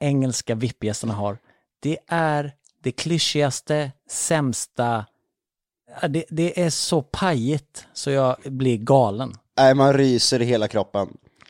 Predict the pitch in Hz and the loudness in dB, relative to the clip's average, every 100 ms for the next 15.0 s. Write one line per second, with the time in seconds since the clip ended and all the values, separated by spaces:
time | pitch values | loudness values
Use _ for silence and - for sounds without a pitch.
0 | _ - 139 165 139 151 123 165 135 123 | _ -6 0 2 2 2 0 0 0 0
1 | 113 104 104 98 - 104 101 107 101 127 | 0 0 -2 -6 -8 -8 -6 -4 -4 -2
2 | 120 139 135 143 156 165 175 147 135 139 | -2 0 -2 -2 2 4 4 4 2 2
3 | 117 120 107 127 - 127 120 120 - _ | -2 -2 -6 -6 -4 -4 -6 -10 -18 _
4 | _ - 127 123 117 117 117 104 104 113 | _ -4 0 2 2 2 2 0 -2 -4
5 | - 101 - 131 110 110 104 - - 101 | -2 -4 -2 -2 -2 -2 -4 -4 -6 -8
6 | - 110 98 _ _ _ 131 139 165 151 | -6 -10 -10 _ _ _ 2 6 6 6
7 | 143 139 123 101 123 110 - - _ _ | 4 0 0 2 2 0 -6 -20 _ _
8 | _ 147 170 - - 190 170 185 190 165 | _ -4 -2 -4 0 4 6 4 4 2
9 | 160 151 170 180 180 165 117 101 - 107 | 2 2 4 2 2 2 2 0 -2 -4
10 | 101 - 104 - - _ _ _ - - | -4 -6 -10 -10 -20 _ _ _ -8 2
11 | 190 208 220 160 139 131 131 131 113 113 | 6 6 6 4 4 4 4 2 0 -2
12 | - - 180 262 294 - 190 214 196 202 | -2 0 0 0 -2 0 2 4 2 0
13 | 180 185 190 196 175 165 180 180 175 - | 0 0 2 2 0 0 0 0 -2 0
14 | 175 170 160 170 156 151 - 165 175 | 2 4 2 -2 -2 -2 0 2 2